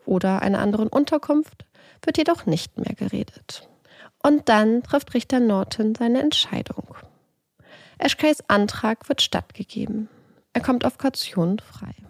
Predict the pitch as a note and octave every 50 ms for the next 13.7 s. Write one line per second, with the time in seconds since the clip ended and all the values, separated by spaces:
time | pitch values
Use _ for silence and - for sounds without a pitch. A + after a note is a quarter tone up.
0 | - _ _ _ _ _ _ - - - - - - C4 C4 - D4 C#4 - -
1 | C#4+ C4 B3+ C4 C#4 D4+ D4+ - - A#3 A#3+ A#3+ A#3+ A#3+ A#3+ A#3+ C4 C4 - -
2 | D4+ D4+ D4 - E4 D#4 - - D#4 D4 D4+ C#4 - D#4 D4 B3+ A3+ A3 G#3+ -
3 | - B3 B3 - - G3+ - - - G#3 G3+ G#3 - - - - - - - -
4 | - - - - - F#3+ F#3+ F#3 - - - - - - - - G#3 G#3 - _
5 | _ _ _ _ _ _ - A#3+ B3+ A#3+ - - - C#4 C4 C4 - C4+ - C4+
6 | - - - A#3 G3+ G#3 - _ - A3 - - - - G3+ - - G#3+ - -
7 | - G3 G#3 - - - A3+ A3 A3 A3 A3 A3 - B3 A3+ G#3+ F#3 E3 F3 F#3
8 | F#3 - - A#3 - - - - - - - - G3 - - - F#3+ F#3+ F#3 G3
9 | G3 _ _ _ _ _ _ - - - - - - - - B3+ C4 C#4+ - -
10 | D4 - - C#4+ C#4+ - - _ - - C#4 E4 E4+ E4 - - E4+ E4 - -
11 | D4 C#4+ C#4 C#4 C#4 - - - B3 A#3+ A#3+ A#3+ - - B3+ - _ _ - G#3+
12 | A3+ A3+ B3 A#3+ A3+ A3+ G#3 G3 G3+ - - G#3+ - - G#3 - A3 G#3+ G#3+ G#3+
13 | G#3+ G3+ - - G#3 G3 G3 G#3 - - B3+ B3 B3+